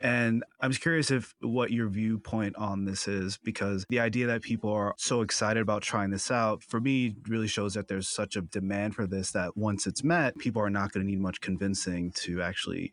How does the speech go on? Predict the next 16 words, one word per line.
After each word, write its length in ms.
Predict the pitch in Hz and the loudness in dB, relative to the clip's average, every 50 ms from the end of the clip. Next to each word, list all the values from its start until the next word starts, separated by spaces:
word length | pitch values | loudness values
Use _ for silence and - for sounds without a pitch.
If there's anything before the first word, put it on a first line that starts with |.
| - - | -8 -10
try 260 | - - 98 90 87 | -4 0 0 0 0
this 220 | 85 90 - - | 0 -2 -2 -2
out 160 | 92 90 90 | 0 0 0
and 80 | 87 90 | 0 -2
embrace 340 | 87 - 87 85 92 - - | -2 -2 -2 -2 -2 -2 0
it 100 | 95 82 | 0 0
and 80 | 90 | 2
make 160 | 92 90 87 - | 0 0 0 0
it 60 | 85 | -2
a 60 | 87 | -2
part 180 | - - 85 82 | -2 -2 -2 0
of 60 | 82 | 0
their 80 | 82 | 0
lives 240 | 78 80 82 78 85 | 0 0 0 0 -2
as 100 | 80 80 | -2 -2
well. 300 | 90 87 85 69 65 - | 0 0 0 0 -2 -4